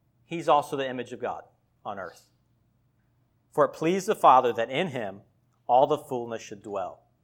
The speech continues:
The law reflected God, but it wasn't enough. So God sent Jesus, who was the image of the invisible God, the perfect image of God.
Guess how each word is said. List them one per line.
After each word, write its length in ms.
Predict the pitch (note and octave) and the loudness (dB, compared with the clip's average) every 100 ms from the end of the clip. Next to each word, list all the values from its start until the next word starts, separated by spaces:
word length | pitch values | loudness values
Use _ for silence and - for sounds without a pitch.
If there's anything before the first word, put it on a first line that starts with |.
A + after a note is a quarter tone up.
| _ _ _ _ _ _ _ _ _ _ _ _ _ | _ _ _ _ _ _ _ _ _ _ _ _ _
The 100 | D3+ | -4
law 280 | C#3+ D3+ F#3 | 6 10 10
reflected 580 | F#3 E3 E3 D#3 D3+ B2+ | 10 4 0 0 0 2
God, 320 | B2+ G2+ F2+ - _ | 4 4 2 -10 _
but 100 | - | -6
it 80 | C3+ | -2
wasn't 300 | C3 C#3+ B2+ | 0 0 -4
enough. 360 | A#2 A#2 G2 - _ _ _ _ _ _ _ | -8 -8 -8 -12 _ _ _ _ _ _ _
So 160 | - | -8
God 300 | C3+ C3+ C3+ | 2 6 6
sent 240 | - D#3 D3+ | 6 -6 -8
Jesus, 560 | B2 G#3 E3+ G2 - | -4 -4 -4 -6 -8
who 140 | - D#3 | -6 2
was 220 | D3 D3 | 2 2
the 300 | C#3 C3 - _ _ - | -2 -4 -6 _ _ -4
image 420 | D#3+ F#3 F#3+ F#3 | -2 0 -2 -4
of 140 | E3+ | -8
the 80 | C3 | -6
invisible 440 | C3 A#2+ B2 B2 B2+ | -6 -6 -6 -6 -4
God, 320 | A2 F#2+ F2 - _ _ _ | 0 0 -2 -16 _ _ _
the 100 | - | -6
perfect 560 | - - F#3+ F#3 G3 - - | -4 4 4 4 0 -4 -8
image 280 | C#3+ C3+ | -6 -4
of 140 | B2 G#2 | -6 0
God. 280 | A2+ F#2 | 2 2